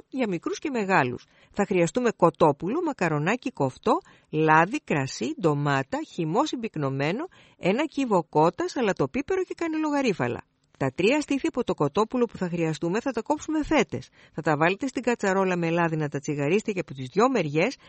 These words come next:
για δύο-τρία λεπτά. Θα τα σβήσετε με μισό ποτήρι λευκό κρασί. Ρίχνουμε μετά ένα κύβο κότας, συμπυκνωμένο χυμό ντομάτας,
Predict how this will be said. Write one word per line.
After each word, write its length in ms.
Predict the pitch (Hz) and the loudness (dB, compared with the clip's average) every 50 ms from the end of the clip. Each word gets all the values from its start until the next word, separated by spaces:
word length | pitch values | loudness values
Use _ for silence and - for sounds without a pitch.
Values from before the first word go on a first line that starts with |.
| - - | -14 -6
για 140 | - 262 285 | -2 -2 -2
δύο-τρία 380 | 302 320 330 - 320 320 320 | 0 -2 -2 -2 -2 -2 -2
λεπτά. 380 | 311 302 302 _ - 220 147 127 _ _ _ _ | -2 -4 -4 _ 0 0 0 0 _ _ _ _
Θα 120 | - - 165 | -8 -8 -4
τα 140 | - 147 | -2 -2
σβήσετε 360 | 135 131 143 185 240 - - 330 | -2 0 0 -2 0 0 -2 -4
με 100 | 320 302 | -4 -4
μισό 240 | 240 190 - 269 | -4 -4 -2 -2
ποτήρι 420 | 285 - 269 226 - 269 294 311 302 | -2 0 0 -2 0 0 -2 -2 -2
λευκό 280 | 269 226 - - 277 | -2 -4 -2 -2 -4
κρασί. 460 | - - 233 214 196 - - 151 113 - _ _ - | -2 0 -2 -2 -2 -2 -4 -4 -4 -6 _ _ -6
Ρίχνουμε 400 | - 139 156 151 - 233 262 302 | 0 0 0 0 0 -2 -2 0
μετά 260 | 302 285 240 - 240 | 0 0 0 4 4
ένα 260 | 220 208 208 214 220 214 | 4 4 4 2 2 -2
κύβο 400 | - - 202 185 185 180 165 _ | -2 -2 -2 2 2 0 0 _
κότας, 500 | - - 202 175 - - - 143 180 - _ - | 2 4 6 6 6 4 2 0 0 -2 _ -12
συμπυκνωμένο 760 | - - - 170 151 165 - 160 147 131 131 139 156 190 247 | -8 -2 -2 0 0 0 -2 0 0 0 2 2 0 0 0
χυμό 300 | 254 - 294 277 277 294 | -2 -2 -4 0 0 0
ντομάτας, 800 | 285 247 262 254 240 226 226 214 190 165 - 175 180 226 - | 4 4 4 4 4 4 4 4 4 4 4 2 0 0 -2